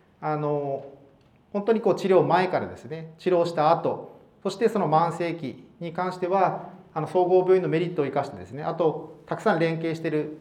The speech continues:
病院とかありますので、あの、皆さん、こま-、急性期から慢性期まで細やかなフォローをしていると思っています。あと、先ほど言ったように、皆さん個人差があります。ですので、この治療が皆さんに百パーセントいいっ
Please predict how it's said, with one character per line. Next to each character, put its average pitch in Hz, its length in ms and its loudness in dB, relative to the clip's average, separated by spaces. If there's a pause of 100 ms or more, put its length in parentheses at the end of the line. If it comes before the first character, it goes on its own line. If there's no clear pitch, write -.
病 160 160 2
院 160 80 -2
と 160 80 -4
か 143 140 2
あ 135 40 2
り 143 80 -6
ま 160 140 -2
す 160 80 -8
の 135 160 -8
で、 170 400 -2 (240)
あ 160 80 -4
の、 151 80 -2
皆 151 220 -2
さ 160 80 -2
ん、 - 140 -8
こ 170 60 -10
ま-、 160 400 0 (100)
急 170 180 -2
性 170 160 -2
期 - 80 -14
か 165 80 0
ら 139 100 2
慢 147 220 -2
性 151 120 0
期 147 120 -8
ま 151 100 -2
で 180 80 2
細 151 180 -4
や 135 120 0
か 147 100 -4
な 165 80 -4
フ 156 120 -2
ォ - 20 -2
ロ 135 60 -2
ー - 40 -2
を 170 420 -4 (200)
し - 80 -20
て 151 80 -2
い - 20 -4
る 127 100 -4
と 190 140 4
思 147 340 -4
っ - 80 -12
て 113 60 -12
い 95 60 -10
ま 85 100 -14
す。 - 100 -20 (720)
あ 196 80 -4
と、 - 460 0 (160)
先 175 220 0
ほ 185 60 8
ど 214 100 4
言 208 80 -2
っ - 20 -8
た 214 80 2
よ 208 120 4
う - 20 -2
に、 165 360 -4 (840)
皆 185 180 4
さ 180 120 4
ん 175 80 0
個 175 140 0
人 190 160 2
差 180 140 2
が 135 60 0
あ 113 40 0
り 98 120 -6
ま 85 140 -14
す。 - 60 -20 (680)
で 196 80 -2
す 208 100 -2
の 196 120 2
で、 - 340 0 (200)
こ 190 80 0
の 214 140 4
治 220 140 -4
療 220 260 4
が 240 340 8
皆 185 220 0
さ 190 160 -2
ん 185 80 -4
に 202 140 -2
百 185 260 -8
パ 175 160 4
ー 175 80 0
セ 180 80 -2
ン 156 100 -6
ト 143 80 -2
い 196 140 2
い - 20 -2
っ 196 40 -4